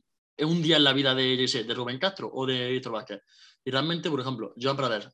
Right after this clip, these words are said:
Joan Prades lo que hacía era subir su entrenamiento, era subir su entrenamiento que hace en su día a día, y eso a la gente le encantaba, yo incluido. Yo, por ejemplo, no, no sabía ni que hacía power. O sea, yo mi-, cuando lo veía, yo decía, "Este tío lo que hace es que está fortísimo, levanta un montón y ya está".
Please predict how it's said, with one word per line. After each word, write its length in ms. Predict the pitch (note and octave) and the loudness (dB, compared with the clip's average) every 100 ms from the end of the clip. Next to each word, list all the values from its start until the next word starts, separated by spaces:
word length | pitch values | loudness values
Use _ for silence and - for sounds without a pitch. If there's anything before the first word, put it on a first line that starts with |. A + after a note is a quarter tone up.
| A2 | -4
Joan 140 | A#2+ | -4
Prades 220 | C3 C3+ | 0 0
lo 80 | D#3 | 0
que 60 | C#3+ | -2
hacía 300 | B2+ D#3 E3+ | -4 -6 -4
era 160 | C3+ D3 | -2 -2
subir 320 | - C3+ F#3+ | -2 -4 -4
su 120 | - B2+ | -6 -8
entrenamiento, 540 | A2+ G#2+ C#3 G3 - | -6 -6 -6 -6 -6
era 260 | C3 C3 - - - | -4 -4 -6 -20 -16
subir 340 | - B2+ C3 C#3+ | -8 -2 0 0
su 340 | - D3+ D3 | 0 2 2
entrenamiento 380 | C#3+ D3+ F3 F#3 | 0 -4 -4 -4
que 80 | D#3 | -4
hace 100 | D3 | -4
en 40 | |
su 120 | D3+ | -4
día 140 | C#3+ C#3+ | -2 -2
a 40 | |
día, 200 | E3 F3 | -2 -4
y 60 | B2 | -6
eso 140 | A#2 | -4
a 40 | D#3 | -4
la 60 | |
gente 220 | D3+ D#3 F3 | -4 -4 -4
le 60 | |
encantaba, 440 | C3 A2 C#3+ B2+ - _ | -4 -2 -2 -2 -6 _
yo 180 | A2 G#2 | -14 -10
incluido. 360 | A#2+ B2 D3+ A#2+ | -6 -2 0 0
Yo, 100 | C3 | 0
por 80 | C#3+ | -2
ejemplo, 260 | D#3 C3+ | -2 -6
no, 300 | A#2+ C#3+ - _ - _ _ - | -6 -6 -8 _ -20 _ _ -8
no 80 | C3 | -4
sabía 260 | E3 D#3+ | 0 2
ni 100 | F3+ | 2
que 80 | D3+ | 0
hacía 220 | A#2+ E3 | -2 -2
power. 300 | C#3 F#3 D3 - | -2 -2 -4 -8
O 80 | - | -6
sea, 140 | B2+ | -2
yo 160 | A#2 C#3 | 0 0
mi-, 180 | E3 E3 | -2 -2
cuando 220 | D#3+ D#3+ | -4 -2
lo 300 | D#3 D#3 D3+ | 0 0 2
veía, 280 | D3+ F3 G3 | 2 2 2
yo 80 | D3 | 2
decía, 320 | C3+ A#2+ F#2 - - _ | 0 -4 -8 -14 -20 _
"Este 200 | C3 C3 | -8 -2
tío 120 | C3 | 2
lo 140 | E3 E3 | 2 2
que 100 | E3 | 0
hace 200 | F3 C#3 | -2 -6
es 60 | |
que 100 | B2+ | -8
está 180 | C3 E3 | -8 -10
fortísimo, 720 | - - - E3+ - F#3+ - - | -10 -12 -6 -4 -4 -6 -8 -4
levanta 340 | C3 A#2+ E3 | -2 0 -2
un 60 | D#3+ | -2
montón 240 | D3 F#3 | 0 0
y 60 | E3 | 0
ya 80 | |
está". 240 | A#2 - | -2 -6